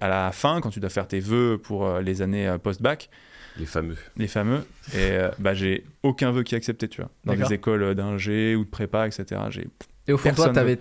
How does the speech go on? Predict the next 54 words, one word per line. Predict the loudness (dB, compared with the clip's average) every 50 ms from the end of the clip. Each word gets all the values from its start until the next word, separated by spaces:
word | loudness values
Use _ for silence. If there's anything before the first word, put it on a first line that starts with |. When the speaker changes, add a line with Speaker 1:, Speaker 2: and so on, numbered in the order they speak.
| -4 -6
Speaker 3:
très | -2 0 2 2 2
envie | 2 2
de | 0
le | 0
faire ? | 0 0 -4 -4 -4 -12 _ -20 -20 _ _ _ _ -10 -8 -8 -8 -8 -8
Speaker 1:
Je | -6 -6 -2
sais | -2 -2
pas | -2 -2 -4 -8 _ -18
si | -10 -4 -2
j'avais | 0 2
très | 4 4 4
Speaker 3:
Hmm. | 4
Speaker 1:
envie | 2
de | 2 0
le | -2
faire. | -4 -4 -2
Speaker 2:
<laughs> | -2 0
Speaker 1:
En | 2
fait, | 2 2 2
j'étais | 2 0 0
en | 0
mode, | 2 2 0 0
ben, | 0 0 0 2 0 0 -2 -2 -2
parce | -4 -4 -4
que | -4 -4 -4
c'est | -4 -2 0
la | 0 -2
filière | -2 -2 0 2 2 2 2 0
qui | -2 -2
veut | 0 2
Speaker 3:
Ouais, | 4
Speaker 1:
ça, | 4 4 2
tu | 2 0
vois. | 0 0
Speaker 3:
suite | 0 0
Speaker 1:
Mais, | 2 2
Speaker 3:
logique. | 2 2 0 -2
Speaker 1:
mais | -2
je | -2 0
crois | 0
que | -2 -2
je | -4 -6
savais | -2 -2 -2 0
pas | 0 -2
ce | -4 -2
que | -4
je | -4
voulais | -2 -2 -4 -2
faire | -2 -4 -2
vraiment, | 0 0 0 0
Speaker 3:
Ouais. | 0
Speaker 1:
quoi, | 0 -2
tu | -2 -4 -6
vois. | -8